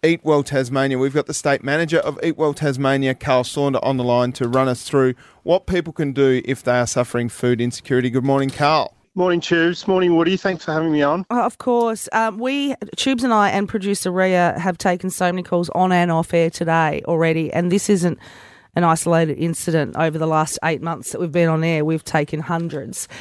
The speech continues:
Speaker 3: This is a very real issue, and it's a heartbreaking one because we're even he-, hearing of teachers that are suffering from food insecurity, students. I mean, it's,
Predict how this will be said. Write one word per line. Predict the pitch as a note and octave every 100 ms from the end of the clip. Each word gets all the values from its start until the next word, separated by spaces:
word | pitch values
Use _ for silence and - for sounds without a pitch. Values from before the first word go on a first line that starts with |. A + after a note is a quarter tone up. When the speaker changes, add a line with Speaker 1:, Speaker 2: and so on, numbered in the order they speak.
| - - - _ _ -
Speaker 3:
This | F#3 D3+ A#3 A#3+
is | B3+ F#3+
a |
very | E3+ D3 E3 E3+ E3
real | D#3+ D#3+ -
issue, | D#3 - D#3 D#3 -
and | D3+
it's | D3
a | D#3+
heartbreaking | - D3+ D3 - D3+ D#3+ D#3+ D3+
one | D3 B2+ D3
because | E3 - E3 D#3 D#3 - - - - -
we're | G3+
even | G#3 F3+
he-, | D#3+ E3
hearing | C#3 E3+ D#3+
of | -
teachers | - F3 C#3 D#3+ D3
that | -
are | D#3
suffering | - D3+ - D#3 D3+
from | - D3
food | - E3+ D#3
insecurity, | D#3 - D3+ - D#3 D#3 D3+
students. | D3+ - - E3+ D#3 D#3+ D#3+ -
I |
mean, | E3 E3+
it's, | E3 -